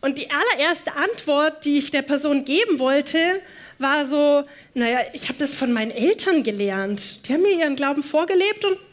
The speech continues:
ich hab das von denen gelernt.“ Aber irgendwie kam mir die Antwort zu banal vor, weil das klingt so, als ob ich einen unreflektierten Glauben hätte. Als ob ich einfach nur kopiert hätte. Meine Eltern machen's, also mach ich's auch.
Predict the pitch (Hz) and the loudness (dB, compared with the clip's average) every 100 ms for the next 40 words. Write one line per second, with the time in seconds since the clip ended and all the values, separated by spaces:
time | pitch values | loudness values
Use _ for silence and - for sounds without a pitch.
0 | - 311 349 370 - 339 330 330 311 262 | -12 -6 -6 -6 -6 -2 0 0 0 -2
1 | 208 - 202 - _ _ _ _ _ _ | -4 -8 -14 -18 _ _ _ _ _ _
2 | _ - - - 247 302 311 320 262 302 | _ -20 -16 -6 -2 2 2 0 -2 0
3 | 330 294 - - - 269 262 302 277 262 | 0 0 -4 -12 -4 -2 -2 -4 -4 -4
4 | 233 247 233 254 302 294 226 214 262 311 | -4 -4 -2 0 -2 -2 -2 0 0 -2
5 | - _ - - - 269 277 302 302 - | -10 _ -20 -20 -8 -2 0 -2 -4 -4
6 | 302 381 392 - - 269 285 320 330 - | 0 0 -2 -4 0 2 4 2 -2 -8
7 | - - - _ 277 277 285 277 - _ | -20 -20 -20 _ -4 -2 -2 -6 -6 _
8 | - 285 - 269 247 247 285 247 247 214 | -8 -6 -2 -2 -2 -4 -2 0 -2 -4
9 | 214 220 220 208 190 202 196 202 226 - | -6 -6 -6 -4 -4 -6 -10 -10 -14 -16
10 | _ - 247 311 320 311 269 269 285 277 | _ -4 0 0 0 0 -2 -2 2 4
11 | 277 269 269 - - 277 254 220 220 220 | 4 2 0 -2 2 2 2 0 -6 -6
12 | 214 196 202 214 240 269 269 269 330 370 | -4 -4 -2 -2 0 0 -2 -2 -2 -2
13 | - 208 214 233 214 208 202 - - - | -4 -6 -2 -2 -2 -6 -10 -10 -12 -12